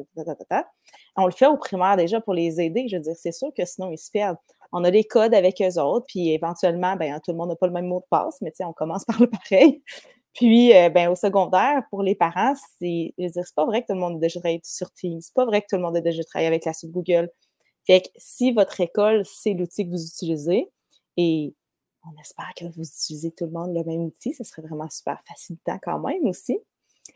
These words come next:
Euh, ben, à ce moment-là, on peut justement favoriser, euh, cette transition-là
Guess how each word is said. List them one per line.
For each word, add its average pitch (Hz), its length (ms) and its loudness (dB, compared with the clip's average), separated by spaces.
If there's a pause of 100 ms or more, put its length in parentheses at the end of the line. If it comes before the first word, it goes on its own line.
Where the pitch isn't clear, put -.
(260)
Euh, 180 460 10 (680)
ben, 185 180 4
à 175 120 2
ce - 140 -2
moment-là, 185 380 6
on 185 200 0
peut 214 480 6
justement 180 600 0
favoriser, 175 760 0
euh, 156 280 2
cette - 360 -6
transition-là 180 680 2